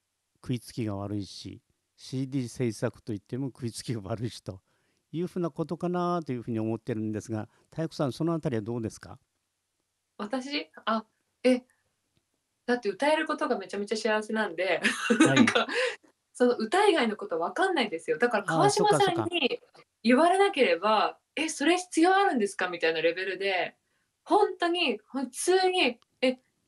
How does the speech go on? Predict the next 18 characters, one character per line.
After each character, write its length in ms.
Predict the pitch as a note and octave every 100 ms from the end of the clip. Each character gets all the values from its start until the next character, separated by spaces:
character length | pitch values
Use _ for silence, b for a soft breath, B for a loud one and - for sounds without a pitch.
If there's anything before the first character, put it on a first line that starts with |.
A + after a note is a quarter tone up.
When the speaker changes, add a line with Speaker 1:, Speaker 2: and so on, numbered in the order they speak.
| _ -
Speaker 2:
だ、 140 | C4+
ほ 180 | - A4
ん 40 | A4+ _
と 120 | A#4
に 200 | G#4+ G#4 -
一 240 | A#3 -
番 160 | C4+ G4+
初 180 | G#4 G4+
め 100 | G4
の、 140 | F#4+
だ 100 | F4+
っ 60 | F4+
て 80 | A3
ね、 120 | A#3+
川 200 | A3 G3+
島 260 | G#3 G#3 G3+
さ 120 | G#3 F#3+
ん、 100 | -